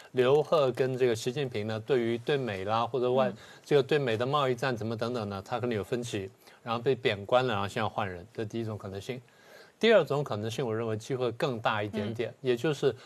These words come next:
Speaker 1: 刘鹤在习近平心目当中并没有下滑，但是呢，二十大即将开始。
Speaker 2: 嗯。
Speaker 1: 我们在上次节目讲到说，二十大来之前大概一年、一年半左右呢，这个政治斗争会已经开始。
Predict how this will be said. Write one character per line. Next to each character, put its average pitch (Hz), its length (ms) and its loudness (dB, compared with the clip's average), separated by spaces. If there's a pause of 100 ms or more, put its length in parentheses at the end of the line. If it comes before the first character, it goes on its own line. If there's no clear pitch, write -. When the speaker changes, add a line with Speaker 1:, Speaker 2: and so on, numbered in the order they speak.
(180)
Speaker 1:
刘 127 280 4
鹤 170 280 2
在 131 240 0
习 127 180 -6
近 139 140 -4
平 117 160 -4
心 143 180 -6
目 135 100 -2
当 123 240 -2
中 131 220 -2
并 139 260 0
没 120 140 0
有 110 160 0
下 120 320 0
滑， 98 340 -2 (340)
但 170 220 2
是 131 200 -6
呢， 110 220 -4
二 147 140 2
十 120 220 -6
大 117 200 -2
即 107 180 -8
将 117 180 -6
开 113 240 -2
始。 - 240 -12 (200)
Speaker 2:
嗯。 202 200 -6 (160)
Speaker 1:
我 123 120 2
们 147 100 0
在 160 100 8
上 160 260 0
次 139 140 -6
节 127 120 0
目 131 120 0
讲 107 180 -4
到 117 100 -4
说， 131 280 2 (340)
二 170 200 6
十 - 140 -6
大 143 180 2
来 113 220 2
之 139 180 -8
前 113 260 -2
大 135 80 2
概 123 120 0
一 156 180 -2
年、 120 280 -2
一 143 80 -2
年 120 220 -2
半 123 220 2
左 110 160 -4
右 110 160 0
呢， 101 180 -2 (240)
这 - 160 -2
个 113 300 4 (180)
政 156 220 0
治 135 120 0
斗 - 180 2
争 120 180 -2
会 120 120 4
已 98 40 0
经 107 100 -6
开 113 220 0
始。 117 200 -8